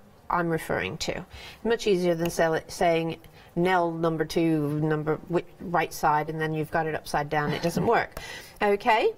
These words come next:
Speaker 1: So that's why we've numbered them, all right?
Speaker 2: Okay.
Speaker 1: And then mark it. You can mark it with a fabric pen, you can mark it with a felt tip if you want to. I mean, you know, you have to be careful it doesn't go through. I like pencil,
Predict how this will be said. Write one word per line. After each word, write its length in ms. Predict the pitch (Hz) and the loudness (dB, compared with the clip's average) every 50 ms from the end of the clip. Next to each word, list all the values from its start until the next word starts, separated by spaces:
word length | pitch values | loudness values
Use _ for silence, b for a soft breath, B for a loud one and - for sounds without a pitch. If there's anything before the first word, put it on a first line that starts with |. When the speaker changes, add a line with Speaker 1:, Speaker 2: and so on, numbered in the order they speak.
| B B B B B | B B B B B
Speaker 1:
So 480 | - 262 240 233 233 220 220 - - - - - - | 2 4 6 8 8 6 6 4 2 -4 -12 -2 4
that's 220 | - 294 330 330 - | 6 6 6 6 6
why 200 | 302 277 262 240 | 8 8 8 8
we've 180 | 247 240 233 | 6 2 0
numbered 380 | 233 208 185 160 - 139 - - | 0 0 0 0 -2 -4 -4 -4
them, 180 | - 64 - - - | -6 -8 -8 -4 0
all 160 | - 214 214 | 2 4 4
right? 260 | 220 233 285 403 523 - - - - - - | 4 4 4 2 0 0 -6 -14 -20 -20 -16
Speaker 2:
Okay. 320 | - - 180 170 170 220 - - - - | -10 -8 -8 -6 -6 -8 -10 -2 0 0
Speaker 1:
And 120 | 262 262 | 2 4
then 220 | 277 269 269 262 247 - - - - - _ - _ _ _ _ _ _ _ - - | 4 4 4 2 0 -4 -10 -12 -16 -20 _ -20 _ _ _ _ _ _ _ -12 -6
mark 400 | - 233 254 294 277 254 254 - | 0 4 6 6 6 6 4 2
it. 140 | 175 - - | -2 -2 -2
You 80 | - 233 | -4 -8
can 180 | 233 - 262 226 | -6 -6 -4 0
mark 240 | 214 208 202 196 202 | 2 2 2 0 -2
it 60 | 208 - | -4 -4
with 100 | 180 170 | -6 -6
a 40 | 170 | -2
fabric 380 | - 208 190 185 190 - - | 0 2 2 2 0 -4 -6
pen, 300 | - 247 240 254 277 262 | -2 -2 0 0 -2 -2
you 80 | 240 202 | -4 -6
can 160 | - - 160 | -6 -4 -2
mark 200 | 147 135 127 - | -2 -2 -2 -4
it 100 | - - | -10 -12
with 180 | - - - - | -12 -12 -12 -16
a 280 | - - - - - | -18 -20 -20 -20 -4
felt 240 | - 202 202 - - | -2 0 0 0 -2
tip 200 | - 285 330 - | -4 -6 -6 -6
if 120 | 226 170 - | -6 -4 -4
you 80 | 135 | -2
want 180 | 170 202 196 - | -2 -2 -2 -2
to. 120 | - - 180 | -2 -2 0
I 80 | 165 190 | 0 2
mean, 280 | 202 208 196 185 - - | 4 4 2 2 0 -2
you 80 | 240 226 | 0 2
know, 180 | 214 180 175 | 4 4 4
you 160 | 185 220 240 302 | 4 2 0 2
have 200 | 311 427 403 - | 2 2 2 2
to 80 | - 254 | -2 -6
be 80 | 277 | -6
careful 340 | 254 - 262 214 208 - 208 | -2 0 0 0 2 2 2
it 120 | 214 196 | 2 2
doesn't 260 | 202 208 196 208 190 180 | 2 0 0 0 -2 0
go 140 | - 190 180 | 0 0 0
through. 280 | 175 - - 160 143 - - - | 0 0 -2 -2 -2 -2 0 2
I 220 | - 254 311 370 370 | 4 4 6 6 6
like 320 | 339 311 285 269 - - | 6 4 4 2 0 -2
pencil, 500 | - - 180 170 - - 180 185 208 - | -4 -6 -4 -4 -4 -2 -2 -2 -2 -6